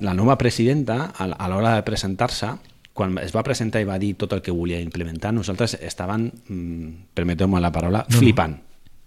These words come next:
Speaker 1: Flipant. Per què? Perquè era una altra presidenta que és també continuista amb aquesta línia de guanyar en seguretat i es guanya en vistositat, en, en, en un carnaval més,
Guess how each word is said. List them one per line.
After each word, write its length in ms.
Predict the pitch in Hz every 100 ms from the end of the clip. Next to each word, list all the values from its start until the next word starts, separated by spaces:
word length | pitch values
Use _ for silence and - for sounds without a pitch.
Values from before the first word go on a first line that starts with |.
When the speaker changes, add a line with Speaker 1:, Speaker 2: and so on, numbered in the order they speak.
| - -
Speaker 1:
Flipant. 300 | 110 95 85
Per 140 | 92 87
què? 140 | 98
Perquè 300 | - 90 - - -
era 140 | 113 120
una 140 | 135
altra 220 | 123 110 110
presidenta 520 | 110 127 123 127 139
que 160 | 120 104 -
és 300 | 117 107 - -
també 220 | - 95 107
continuista 640 | 110 101 104 123 127 143
amb 100 | 113
aquesta 460 | 95 113 - 127 - -
línia 580 | 107 127 131 120 113 - -
de 240 | - 98 101 117 -
guanyar 320 | 107 98 104
en 40 | 117
seguretat 580 | - 107 110 110 120 135 - - -
i 80 | 113
es 80 | 92
guanya 280 | 107 113 117
en 140 | 110 101
vistositat, 840 | 92 - 87 85 110 117 117 110
en, 140 | 95 90 - - - -
en, 160 | 95 -
en 180 | 95 107
un 80 | 107
carnaval 400 | 104 98 95 98
més, 340 | 101 110 -